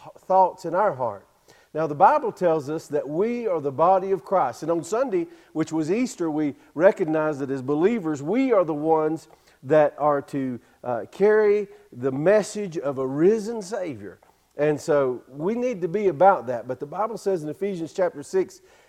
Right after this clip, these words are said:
and verse twelve that we wrestle not against flesh and blood, uh, but against principalities and against powers, against the rulers of the darkness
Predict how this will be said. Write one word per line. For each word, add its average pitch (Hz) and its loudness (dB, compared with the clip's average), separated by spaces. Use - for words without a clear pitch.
and 139 -4
verse 160 -2
twelve 180 2
that 139 0
we 143 -6
wrestle 180 0
not 185 0
against 143 -2
flesh 170 -2
and 139 -8
blood, 147 2
uh, 131 0
but 147 -2
against 131 -6
principalities 185 0
and 117 -12
against 165 -4
powers, 160 -4
against 139 -6
the 139 -10
rulers 190 -4
of 143 -8
the 143 -4
darkness 123 -2